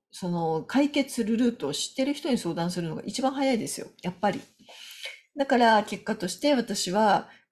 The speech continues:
ひ-、一種類の、あー、サックスのね、先生だと、いつでも聞きたい時に聞けないリアルの先生。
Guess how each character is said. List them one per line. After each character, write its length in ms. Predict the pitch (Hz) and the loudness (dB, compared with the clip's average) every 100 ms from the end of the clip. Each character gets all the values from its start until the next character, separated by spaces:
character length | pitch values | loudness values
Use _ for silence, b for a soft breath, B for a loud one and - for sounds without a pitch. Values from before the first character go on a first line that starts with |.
| _ - | _ -6
ひ-、 260 | 254 - | -4 -2
一 240 | 247 262 - | -2 0 2
種 140 | 320 | 2
類 200 | 392 285 | 2 2
の、 520 | 214 220 190 143 - _ _ _ | 4 4 4 2 -2 _ _ _
あ 480 | - 175 175 170 170 | -6 -4 -2 -2 -4
ー、 20 | |
サ 140 | 170 220 | -2 -4
ッ 40 | |
ク 120 | 220 190 | -4 -10
ス 140 | 170 | -8
の 100 | 147 | -6
ね、 300 | 165 175 - | -4 -6 -6
先 240 | - 185 185 | -4 -2 0
生 220 | 185 165 | 0 0
だ 120 | 139 | 0
と、 480 | - 180 170 131 B B B B _ - | 2 4 4 2 B B B B _ -6
い 80 | 285 | -4
つ 120 | 311 | 0
で 100 | 339 | 0
も 100 | 330 | 0
聞 60 | - | -4
き 220 | - - | -14 -2
た 140 | 320 | 0
い 80 | 302 | 0
時 240 | 262 262 | 0 -2
に 160 | 285 247 | -2 -4
聞 160 | - - | -6 -2
け 140 | 180 | 0
な 220 | 175 170 | 2 0
い 340 | 156 156 - - | 0 -4 -8 -8
リ 200 | 185 196 | -2 0
ア 60 | 151 | 0
ル 120 | 147 | -4
の 100 | 143 | -8
先 280 | - 143 - | -10 -12 -10
生。 340 | - 117 | -6 -6